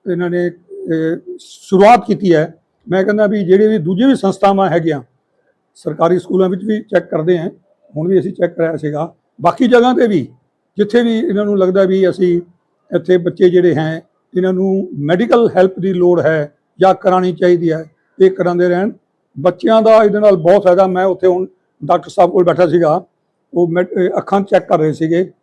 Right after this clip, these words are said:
ਡੈਂਟਲ ਚੈੱਕਅਪ ਕਰ ਰਹੇ ਸੀਗੇ। ਉਹਦੇ 'ਚ ਬਹੁਤ ਬੱਚਿਆਂ ਦੇ ਅੱਖਾਂ ਬਹੁਤ ਕਮਜ਼ੋਰ ਸੀਗੀਆਂ, ਕਈਆਂ ਨੂੰ ਚਸ਼ਮੇ ਲੱਗਣ ਵਾਲੇ ਸੀਗੇ, ਕਈਆਂ ਨੂੰ ਦਵਾਈਆਂ ਦੇਣ ਵਾਲੀ ਸੀਗੀਆਂ,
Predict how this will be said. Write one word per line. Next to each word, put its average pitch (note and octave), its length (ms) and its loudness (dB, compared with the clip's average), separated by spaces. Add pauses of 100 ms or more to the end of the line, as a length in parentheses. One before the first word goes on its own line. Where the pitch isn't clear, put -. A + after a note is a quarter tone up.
(200)
ਡੈਂਟਲ F3+ 320 -2
ਚੈੱਕਅਪ F#3 360 -2
ਕਰ E3 120 -2
ਰਹੇ E3+ 120 -2
ਸੀਗੇ। D#3 420 -4 (500)
ਉਹਦੇ B3 240 2
'ਚ B3 140 -2 (180)
ਬਹੁਤ F3 400 2
ਬੱਚਿਆਂ A3+ 500 0
ਦੇ F#3+ 400 4 (1000)
ਅੱਖਾਂ - 280 -2
ਬਹੁਤ G3 300 2
ਕਮਜ਼ੋਰ F#3+ 340 0
ਸੀਗੀਆਂ, F3+ 360 -2 (680)
ਕਈਆਂ F#3+ 140 2
ਨੂੰ G3 140 0
ਚਸ਼ਮੇ G3+ 320 -2
ਲੱਗਣ G3 220 0
ਵਾਲੇ F#3+ 200 2
ਸੀਗੇ, F#3 280 2 (400)
ਕਈਆਂ F#3+ 160 0
ਨੂੰ F#3+ 180 -2
ਦਵਾਈਆਂ F#3+ 320 0
ਦੇਣ F#3+ 220 2
ਵਾਲੀ F#3+ 200 0
ਸੀਗੀਆਂ, F#3 380 -2